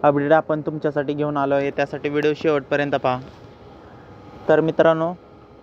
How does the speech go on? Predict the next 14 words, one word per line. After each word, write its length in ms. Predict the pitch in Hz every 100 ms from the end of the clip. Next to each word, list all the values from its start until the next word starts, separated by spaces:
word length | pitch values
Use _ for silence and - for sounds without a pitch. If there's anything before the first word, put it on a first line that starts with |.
| - - - - - - - - - - -
अ, 180 | 135 135 135
तुम्हाला 240 | 156 156
माहीतच 340 | 156 151 151 160
असेल, 340 | 151 147 143
आपण 260 | 139 139 143
काल 180 | 139 143
व्हिडिओ 360 | 143 139 143
अपलोड 280 | 147 147 139
केला 240 | 143 143
होता 160 | 135 139
की, 280 | 135 143 143 - -
अ, 220 | 139 131
बकासूर 440 | 127 131 139 147
आपला 200 | 147 151